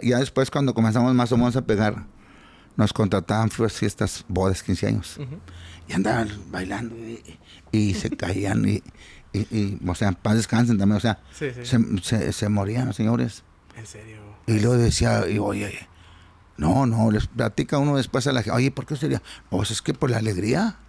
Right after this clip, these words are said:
Speaker 2: Ujú.
Speaker 1: la alegría". Mi compadre nada más abría el acordeón y volteaba a la gente, y volteaba a la gente.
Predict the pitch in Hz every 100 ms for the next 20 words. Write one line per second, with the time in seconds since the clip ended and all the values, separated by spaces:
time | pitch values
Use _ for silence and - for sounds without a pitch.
0 | - 135 104 135 190 104 107 98 95 160
1 | 240 - - - - 127 160 165 226 226
2 | 226 214 214 220 214 185 196 208 175 175
3 | 180 170 151 151 151 147 117 175 - _
4 | _ _ _ _ 127 120 101 135 143 110
5 | 123 131